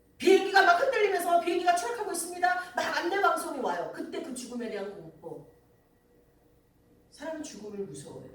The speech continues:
왜? 죄와 사망과 사탄의 결박에 묶여있기 때문에. 근데 그것을 해방해 주시는 게 구원이에요.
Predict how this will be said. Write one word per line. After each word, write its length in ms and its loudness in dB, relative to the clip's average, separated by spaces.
왜? 420 -8
죄와 720 -12
사망과 720 -10
사탄의 720 -12
결박에 340 -14
묶여있기 580 -16
때문에. 260 -20
근데 240 -12
그것을 640 -12
해방해 420 -12
주시는 380 -16
게 140 -18
구원이에요. 560 -18